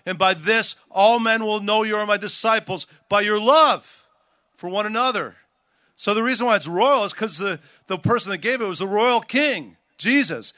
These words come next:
But there's another reason why it's a royal law. It's because it's the king of all laws. Jesus said about loving, he said this, "The greatest commandment, the king of all laws, is to love God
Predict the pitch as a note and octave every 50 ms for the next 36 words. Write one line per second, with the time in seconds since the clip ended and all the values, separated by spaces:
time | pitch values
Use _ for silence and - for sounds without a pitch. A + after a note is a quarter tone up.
0 | _ _ - - G#3 A#3+ A#3 G3 B3+ C4 C#4 C#4+ C#4+ C4+ B3 G#3 D#3 G3 F#3 E3+
1 | E3 D#3+ D#3 - D#3+ D#3 D#3 D3+ C#3+ C#3 C3+ B2+ C3 B2 A2 F#2+ G#2 - _ _
2 | _ _ _ _ _ - - E3+ - - G#3+ G#3+ - A3 G3 E3+ F#3+ - - -
3 | G3 F#3+ F3 D3+ - _ _ _ _ - - - A3 A3+ G#3+ G#3 F#3 F#3+ F3+ F3
4 | E3+ F#3+ A3+ C4 B3+ F#3+ A2+ F#2+ - - - - - - _ _ _ _ _ _
5 | - - A3+ A#3+ A3+ A#3 G3+ - - A3 B3 A#3 G3 D#3 F#3 F#3 F#3 E3+ D#3+ F#3
6 | G#3+ A3+ F#3 E3+ C3+ A2 G2+ _ _ _ _ - F#3+ G3 - - G#3 F3+ F3 A3
7 | G3 - - - F#3 D#3+ C3+ - C#3 E3+ G3 A3+ B3 B3+ B3 A#3+ - - A3+ A#3
8 | A#3 A#3 A3+ G#3 F3+ D#3 B2+ _ - _ _ - E3+ E3 - - - - C#4+ C#4+
9 | C4+ B3+ A3+ A#3 A#3 A#3+ A#3+ A#3 A3 A3 A3+ A3+ G#3 F#3+ D#3+ B2+ A2+ G#2 - -
10 | - - - _ _ _ _ _ _ _ _ _ _ _ _ _ _ _ - -
11 | C#3 - - E3 E3 D#3+ E3+ F#3+ F#3+ E3 C#3 - F#3+ F#3+ F3+ D#3+ C3+ A#2 -